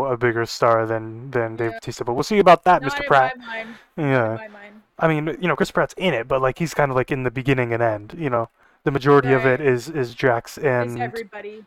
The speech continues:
Speaker 1: Drax and Mantis
Speaker 2: Oh, yeah.
Speaker 1: on Earth, and they're, what they're doing in it is they're trying to kidnap Kevin Bacon and, and bring him to, to, to Star-Lord for Christmas, 'cause, you know, he talks about how much he
Speaker 2: Kevin
Speaker 1: likes Kevin
Speaker 2: Bacon's in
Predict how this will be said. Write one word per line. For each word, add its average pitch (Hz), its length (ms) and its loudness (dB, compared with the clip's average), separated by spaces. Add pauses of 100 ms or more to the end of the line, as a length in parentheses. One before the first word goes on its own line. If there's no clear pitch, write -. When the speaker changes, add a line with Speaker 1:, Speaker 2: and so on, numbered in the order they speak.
(120)
Speaker 1:
Drax 127 260 -2
and 123 100 -4
Mantis 117 460 -2
Speaker 2:
Oh, 160 40 -2
yeah. 131 60 2
Speaker 1:
on 123 120 -2
Earth, 120 480 -4 (420)
and 120 600 0 (1400)
they're, 135 500 2
what 147 160 0 (100)
they're 151 120 2
doing 147 400 2
in 123 80 0
it 139 180 -2
is 131 380 -2
they're 131 120 0
trying 139 320 0
to 123 40 -2
kidnap 139 500 0
Kevin 131 240 -2
Bacon 131 340 2
and, 123 240 -4 (320)
and 131 260 -2
bring 139 240 2
him 135 460 0 (540)
to, 139 340 2
to, 131 680 2 (440)
to 139 120 -6
Star-Lord 123 640 2
for 143 160 0
Christmas, 127 520 -4
'cause, 139 160 -10
you 147 60 0
know, 131 100 4
he 127 60 -2
talks 135 240 2
about 135 160 2
how 139 100 4
much 135 180 2
he 151 60 2
Speaker 2:
Kevin 127 80 2
Speaker 1:
likes 131 180 2
Kevin 131 280 2
Speaker 2:
Bacon's 131 220 2
in 123 60 2